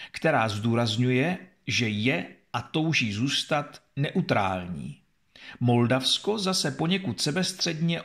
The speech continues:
oslavuje vlastní jazyk, jenž přirovnává k náhrdelníku z drahých kamenů. Indové na to jdou didakticky a vyjmenovávají jednotlivé svazové státy a největší pohoří a řeky.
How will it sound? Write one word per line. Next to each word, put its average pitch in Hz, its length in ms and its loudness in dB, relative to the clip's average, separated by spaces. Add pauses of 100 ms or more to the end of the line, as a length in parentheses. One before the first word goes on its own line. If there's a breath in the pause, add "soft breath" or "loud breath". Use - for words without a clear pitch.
oslavuje 151 600 0
vlastní 143 520 0
jazyk, 104 440 -2 (340 loud breath)
jenž 110 280 2
přirovnává 170 840 2
k 165 100 -8
náhrdelníku 156 1000 0
z 135 100 -2
drahých 117 380 0
kamenů. 98 580 -2 (640)
Indové 127 640 4
na 170 120 0
to 170 140 0
jdou 135 260 2
didakticky 143 1000 -2
a 113 80 2
vyjmenovávají 180 1120 2
jednotlivé 160 640 0
svazové 127 560 0
státy 139 840 0
a 151 80 2
největší 160 520 0
pohoří 147 760 2
a 131 100 2
řeky. - 460 -6